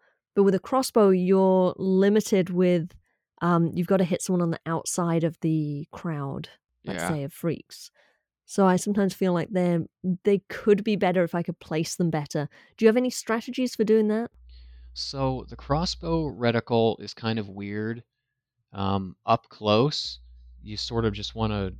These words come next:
Speaker 2: have them between those two horizontal lines. But when you're trying to aim long range, you have two B D Cs, or bullet drop compensators,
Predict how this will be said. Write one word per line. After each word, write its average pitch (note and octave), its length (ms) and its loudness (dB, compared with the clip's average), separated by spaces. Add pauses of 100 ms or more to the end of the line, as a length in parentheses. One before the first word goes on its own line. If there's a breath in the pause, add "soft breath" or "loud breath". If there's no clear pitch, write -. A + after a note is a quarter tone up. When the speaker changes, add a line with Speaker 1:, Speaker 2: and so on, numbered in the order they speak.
(140)
Speaker 2:
have G#2 340 0
them G#2+ 160 -8
between A2 440 -8
those G2 260 -10
two G#2+ 240 -8
horizontal G#2 560 0
lines. G#2 680 -4 (480 soft breath)
But A2+ 140 -2
when G#2+ 640 -2 (180 loud breath)
you're G#2 160 -12
trying A2+ 600 0
to G#2 440 -6
aim G#2+ 280 -8
long G#2 300 2
range, A2+ 560 -8
you G#2+ 220 -12
have G#2+ 480 0 (600)
two A#2 540 -4
B A2+ 160 -6
D G#2+ 160 -8
Cs, G#2+ 720 -6
or D#2+ 100 -20
bullet A2+ 280 -2
drop G2+ 260 -2
compensators, G2 920 -6